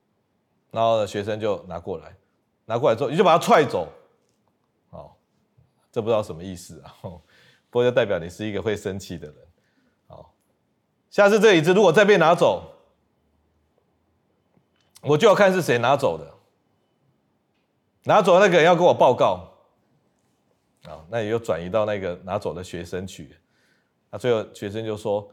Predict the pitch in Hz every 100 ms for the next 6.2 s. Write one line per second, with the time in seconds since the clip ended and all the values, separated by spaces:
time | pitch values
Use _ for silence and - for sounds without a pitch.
0 | _ _ _ _ _ _ - 139 135 175
1 | 127 123 165 135 127 139 123 131 123 101
2 | 104 107 110 147 135 110 123 135 120 92
3 | 101 117 120 113 110 135 127 113 87 90
4 | 110 - 107 110 - _ _ 104 107 127
5 | 85 92 104 104 98 95 90 90 82 87
6 | 76 87